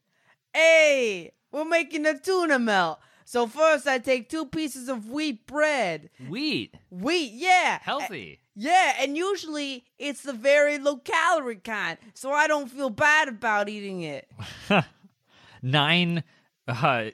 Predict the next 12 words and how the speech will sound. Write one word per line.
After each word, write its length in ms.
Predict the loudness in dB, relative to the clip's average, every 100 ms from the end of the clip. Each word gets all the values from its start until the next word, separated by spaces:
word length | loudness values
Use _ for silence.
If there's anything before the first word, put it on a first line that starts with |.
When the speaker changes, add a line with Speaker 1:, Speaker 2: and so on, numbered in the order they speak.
| -6
Speaker 2:
grains, 580 | -4 -2 0 -2 -4 -8
nine 320 | -4 -4 -4
calories. 640 | -6 -8 -8 -12 -14 -16 -18 -18
Speaker 1:
Yeah, 420 | -10 -2 2 2 2
actually 420 | -2 -4 -8 -12
forty-five. 800 | -10 -6 -4 -4 -6 -6 -6 -14 _ _ _ -16
Speaker 2:
<laughs> 420 | -14 -10 -4 -2
Speaker 1:
Anyways, 1200 | 0 0 0 -2 0 4 6 6 4 0 -2 -8 -16 _ _ _ _ _ _ -8
and 160 | -2 2
I'll 220 | 2 0
butter 440 | 0 2 4 4 2
that 420 | -2 -2 -4